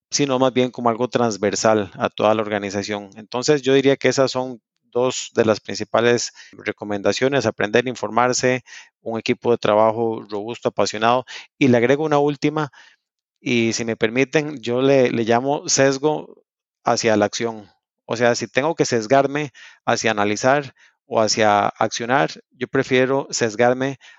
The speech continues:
hacia a la acción, que no nos dé parálisis por análisis. Es mejor tener algo bueno hoy que algo perfecto en seis meses o en un año, eh, porque la acción bien pensada desincentiva el fraude. Y también ocurre lo contrario.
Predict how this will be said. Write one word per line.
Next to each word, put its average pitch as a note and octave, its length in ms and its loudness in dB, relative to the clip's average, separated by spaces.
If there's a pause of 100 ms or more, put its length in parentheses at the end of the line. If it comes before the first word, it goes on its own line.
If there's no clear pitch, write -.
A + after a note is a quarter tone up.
(140)
hacia G#2 640 2 (360)
a B2 80 0
la G#2+ 120 2
acción, A#2 500 -6 (160)
que A#2 120 -4
no A#2+ 100 -8
nos C3+ 140 -4
dé C#3 100 4
parálisis C3 640 2
por A2+ 240 -6
análisis. C#3 540 0 (420)
Es C3+ 120 0
mejor D#3 260 0
tener C#3 220 0
algo D3 280 2
bueno C3+ 300 0
hoy D3 360 -2 (140)
que G#2+ 240 0
algo B2 380 0 (200)
perfecto C3 500 0
en C3 100 -2
seis C3 180 2
meses C#3 420 0
o B2 140 -8
en A#2 80 -10
un D3 120 -4
año, C#3+ 360 0 (480)
eh, G#2 280 0 (300)
porque A2+ 260 -2
la A2+ 160 4
acción C3 600 -2 (180)
bien B2+ 320 -2
pensada C#3+ 640 2
desincentiva A2+ 880 -2
el A2 80 -2
fraude. G#2+ 500 -4 (720)
Y C#3+ 120 2
también B2+ 280 -2
ocurre D3 280 -4
lo C#3 80 -6
contrario. C#3+ 580 -2